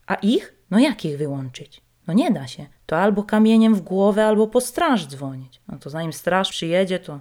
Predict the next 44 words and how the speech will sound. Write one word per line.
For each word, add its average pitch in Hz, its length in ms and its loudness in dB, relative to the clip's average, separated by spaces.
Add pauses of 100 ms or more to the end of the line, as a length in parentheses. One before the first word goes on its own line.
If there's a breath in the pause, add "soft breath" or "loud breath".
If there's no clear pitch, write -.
już - 100 -14
oni 160 180 -8
zdążą 165 320 -6
wypaść 175 320 -2
z - 60 -14
tego 147 220 -8
balkonu 143 440 -8
po 135 120 -14
pijaku. 143 480 -12 (440)
Generalnie 170 560 -2
to 170 100 -8
kiedyś 170 240 -8
działał 165 260 -2
patent 170 400 -6
na 165 120 -6
wykręcanie 170 520 -6
korków, 208 520 -2
no. 143 220 -14 (300)
Teraz 151 360 -10
to 156 100 -8
już 143 140 -12
technika 156 440 -8
poszła 156 340 -10
do 151 100 -6
przodu, 160 560 -6
nie 160 120 -8
ma 170 140 -6
tak - 200 -10
łatwo. 180 380 -4 (440)
No 180 120 -6
ale 175 180 -4
a 175 80 -6
propos 202 280 -2
tego 190 220 -4
balkonu, 175 520 -4
słuchajcie, 147 500 -16 (120)
to 180 120 -8
też 214 280 0
są 214 220 2
dwa 185 220 -2
typy 208 280 -2
sąsiadów 170 640 -6
w 143 40 -20
bloku. 147 400 -8